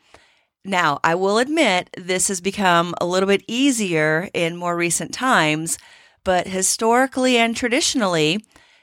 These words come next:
it was very difficult to find outdoor clothing, gear, accessories, equipment, boots, shoes. It was difficult to find those items for women.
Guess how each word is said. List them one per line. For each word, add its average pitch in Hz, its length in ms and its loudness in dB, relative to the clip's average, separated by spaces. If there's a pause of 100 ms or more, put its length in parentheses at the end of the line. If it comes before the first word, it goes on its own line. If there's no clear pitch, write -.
(160)
it 196 160 0
was 190 180 -4
very 185 500 0
difficult 240 640 0
to 180 140 -6
find 190 880 0 (100)
outdoor 208 500 2
clothing, 208 640 2
gear, 196 320 0
accessories, 190 920 -2
equipment, 170 840 -2
boots, 196 800 0
shoes. 190 580 -4 (440)
It 214 80 4
was 202 280 2
difficult 214 720 0
to 202 140 -6
find 190 600 0
those 185 320 0
items 202 720 2
for 160 480 -4
women. 202 600 -4